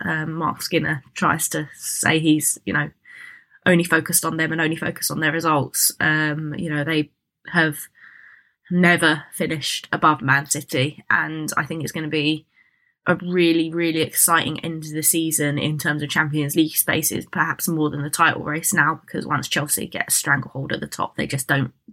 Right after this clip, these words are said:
don't relinquish it for anything. So, yeah, like, for me, you know, you've got obviously City playing Arsenal twice as well. That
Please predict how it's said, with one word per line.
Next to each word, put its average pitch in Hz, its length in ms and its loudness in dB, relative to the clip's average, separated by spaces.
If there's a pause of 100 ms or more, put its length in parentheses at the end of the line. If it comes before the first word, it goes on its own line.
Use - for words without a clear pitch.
don't 143 180 4
relinquish 151 460 -6
it - 160 -4
for 135 100 4
anything. 143 540 -2
So, 165 360 2 (580)
yeah, 165 320 2
like, 156 440 -2
for 175 120 0
me, 147 480 0 (240)
you 127 100 0
know, 135 100 0
you've 151 220 -2
got 160 240 0
obviously 151 320 -2
City 139 300 -4
playing 147 240 -2
Arsenal 151 320 -2
twice 151 340 0
as - 140 -4
well. 151 260 -2
That 156 220 0